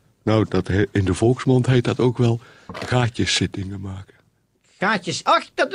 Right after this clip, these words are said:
Speaker 2: natuurlijk, ja, natuurlijk. Nou weet ik het weer.
Speaker 1: Ja. En dan, eh, kunnen mensen dus ook praten over de geschiedenis van stoelen en andere zitmeubelen. Want dat is een heel boeiend onderwerp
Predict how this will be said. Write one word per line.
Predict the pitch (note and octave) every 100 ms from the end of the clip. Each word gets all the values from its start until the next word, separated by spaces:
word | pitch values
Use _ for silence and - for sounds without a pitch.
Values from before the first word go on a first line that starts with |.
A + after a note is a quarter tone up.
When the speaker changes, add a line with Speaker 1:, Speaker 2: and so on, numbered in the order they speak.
| A3
Speaker 2:
natuurlijk, | D4+ D#4+ B3+ C#3
ja, | B3 -
natuurlijk. | E3 A#3 G3 E3+
Nou | G#3+
weet | A#3
ik | E3
het | A#2+
weer. | B2 F#2 - -
Speaker 1:
Ja. | G#2 E2+ - _ _ _ _ _
En | - A2 F2+ - _ _ _
dan, | - A2+ G2+
eh, | F#2+ F2 _ _ _
kunnen | - A#2+ G#2+
mensen | G#2+ G#2 - F#2+
dus | F#2+ - _ _ _ - - - - - - _
ook | A2+ A2 -
praten | G#2+ G#2 G#2+ -
over | G#2 F2+
de | G2
geschiedenis | G#2 F#2 - G2 G2 A2
van | - G2
stoelen | F2 G#2 G2+ A2+ - _ _ _ -
en | A2+
andere | - G#2 F#2 F#2+
zitmeubelen. | - G2 G2+ F#2+ F2+ - - _ _ _
Want | G#2
dat | F#2+ F2+
is | F#2
een | G2 F2+ - _
heel | _ G#2+ G2
boeiend | G2+ A2+ G2+ -
onderwerp | A#2+ A2+ F#2+ F#2 F#2 E2+